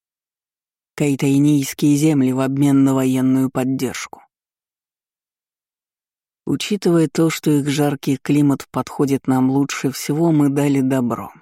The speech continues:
Однако помощь согласились оказать только после аванса. Как это? У них свой король, и о каком авансе идёт речь?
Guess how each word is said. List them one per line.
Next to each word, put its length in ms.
Однако 380
помощь 420
согласились 760
оказать 360
только 400
после 400
аванса. 560
Как 240
это? 220
У 100
них 220
свой 280
король, 340
и 200
о 120
каком 380
авансе 420
идёт 260
речь? 320